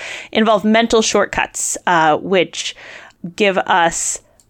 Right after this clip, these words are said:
quick ways to make complex,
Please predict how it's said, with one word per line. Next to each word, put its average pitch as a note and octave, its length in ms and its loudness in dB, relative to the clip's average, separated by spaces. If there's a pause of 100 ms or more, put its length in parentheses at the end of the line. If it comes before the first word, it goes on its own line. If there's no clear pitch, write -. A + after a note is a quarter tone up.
(120)
quick C4 380 2
ways F3 760 2 (220)
to G#3 240 2
make G3 480 0
complex, - 960 -2